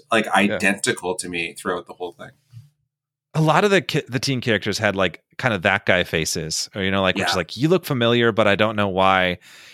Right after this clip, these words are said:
Speaker 2: And, like, a lot of their I M Ds, I M D Bs, like, I'm like, "I don't see you in anything really else I recognize. You just look familiar, kinda."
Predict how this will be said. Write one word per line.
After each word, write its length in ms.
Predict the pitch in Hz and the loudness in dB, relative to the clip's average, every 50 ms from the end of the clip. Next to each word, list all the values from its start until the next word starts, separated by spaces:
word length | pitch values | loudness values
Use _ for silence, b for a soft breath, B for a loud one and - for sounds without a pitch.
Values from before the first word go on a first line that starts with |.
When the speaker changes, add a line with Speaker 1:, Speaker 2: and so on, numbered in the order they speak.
| B B | B B
Speaker 2:
And, 140 | 123 139 143 | 0 2 2
like, 180 | 151 143 - | 2 2 2
a 60 | 143 143 | 2 4
lot 180 | 135 139 143 | 4 4 4
of 40 | 202 | 4
their 120 | 185 147 | 4 4
I 120 | 120 120 117 | 4 4 4
M 120 | 110 107 | 2 0
Ds, 340 | 92 110 117 113 104 92 92 - | -2 -2 -2 -2 -2 -4 -4 -2
I 80 | 113 | 0
M 100 | 110 110 107 | 0 0 0
D 80 | 104 | -2
Bs, 280 | 98 92 104 127 120 - | -2 0 0 0 2 0
like, 100 | 92 87 | 0 2
I'm 140 | 85 101 107 101 | 2 2 2 2
like, 160 | 87 78 - | -2 -4 -2
"I 140 | - 87 123 | 0 0 0
don't 160 | 143 - - | 0 0 0
see 280 | - - - - 85 | 0 0 0 0 0
you 100 | 85 85 | -2 -2
in 80 | 85 82 | -2 -2
anything 260 | 82 85 85 - 82 | -2 -2 -4 -4 -4
really 220 | 80 85 82 82 80 | -2 0 0 2 0
else 200 | 80 82 - - | 0 -2 -4 -4
I 40 | |
recognize. 520 | 73 69 82 - - 131 87 71 73 78 78 | -2 0 0 2 2 0 0 -2 -4 -6 -4
You 40 | 80 | -4
just 140 | 85 - - | -4 -4 -4
look 220 | 71 76 104 - - | -4 -4 -6 -6 -6
familiar, 400 | - - 71 76 78 80 69 - | -10 -12 -10 -8 -8 -8 -8 -8
kinda." 360 | - 78 76 73 76 85 | -8 -8 -8 -8 -10 -12